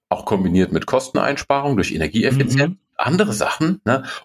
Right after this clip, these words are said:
Speaker 1: Oder wir wollen mal hier richtig unsere Dienstleisterlandschaft durchkehren, kannst du doch jetzt super gut machen, ne? Dann sagst du
Speaker 2: Absolut,
Speaker 1: einfach,
Speaker 2: ja, ja.
Speaker 1: „Hey, ist eine Sustainability-Initiative und ja, vielleicht gibt's nicht nur Support, sondern gibt auch ein bisschen Cash auf die Tasche und dann kann man doch was tun oder können wir gemeinsam mal überlegen, was man tun kann.“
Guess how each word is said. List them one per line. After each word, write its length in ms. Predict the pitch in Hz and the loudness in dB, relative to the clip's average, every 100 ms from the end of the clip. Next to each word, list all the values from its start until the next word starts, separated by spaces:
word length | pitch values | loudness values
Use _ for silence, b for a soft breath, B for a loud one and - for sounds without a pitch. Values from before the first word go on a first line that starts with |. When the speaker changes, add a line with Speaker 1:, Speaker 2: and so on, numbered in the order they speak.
| - | 2
Speaker 1:
Oder 220 | 117 101 | 4 4
wir 100 | 87 | 4
wollen 180 | 101 107 | 4 4
mal 140 | - | 2
hier 180 | 104 95 | 2 2
richtig 300 | 135 - 110 | 0 0 0
unsere 240 | 101 95 | 2 2
Dienstleisterlandschaft 1040 | 92 139 - 85 87 85 82 101 95 - | 2 0 2 0 0 0 0 0 -2 2
durchkehren, 480 | 139 147 - 98 110 b b _ _ | 0 2 2 2 2 b b _ _
kannst 260 | - 107 101 | -2 0 -2
du 60 | |
doch 100 | 110 | -2
jetzt 240 | 104 98 - | -4 -4 -2
super 280 | 165 170 165 | -2 -2 -2
gut 180 | 165 | 0
machen, 300 | 170 202 - | -2 -2 -4
ne? 100 | - | 0
Dann 100 | 113 | 2
sagst 60 | 113 | 2
du 160 | 120 147 | 0 0
Speaker 2:
Absolut, 100 | 131 | 0
Speaker 1:
einfach, 240 | - - | 0 0
Speaker 2:
ja, 80 | 127 | 2
ja. 80 | 180 | 2
Speaker 1:
„Hey, 200 | 165 - b - | 0 -4 b -2
ist 160 | 120 | 0
eine 60 | 123 | 2
Sustainability-Initiative 1500 | 113 - 107 101 156 156 104 104 104 - - 110 160 208 B B B _ | 0 -2 0 2 2 2 4 4 4 0 0 2 2 0 B B B _
und 320 | - 104 104 104 | 2 2 2 2
ja, 200 | 95 135 | 2 2
vielleicht 320 | - 90 208 | 2 0 0
gibt's 180 | - 104 | -2 -2
nicht 180 | 123 117 | -2 0
nur 80 | 101 | 0
Support, 520 | 104 101 110 123 139 | 0 0 2 2 2
sondern 200 | 120 104 | 0 0
gibt 160 | 110 104 | -2 -2
auch 140 | 107 | -2
ein 60 | - | -4
bisschen 260 | 107 104 | -2 0
Cash 260 | 104 139 - | 0 -2 0
auf 120 | - - | -2 -2
die 100 | - | -4
Tasche 400 | 117 151 - - | -4 0 0 -2
und 240 | 107 104 | -6 -4
dann 340 | 104 107 104 | -4 -2 -6
kann 140 | - 110 | -4 -2
man 100 | 120 | 0
doch 180 | 117 - | 0 0
was 360 | 117 - - | -2 -4 -8
tun 260 | - 180 139 | 0 2 2
oder 180 | 90 85 | 0 -6
können 220 | _ 101 | _ -2
wir 60 | 98 | 0
gemeinsam 380 | 92 95 104 | 0 0 2
mal 100 | 113 | 4
überlegen, 340 | 104 98 104 98 | 4 2 2 0
was 140 | 120 | 0
man 160 | 101 90 | -4 -6
tun 160 | - _ | -12 _
kann.“ 160 | _ | _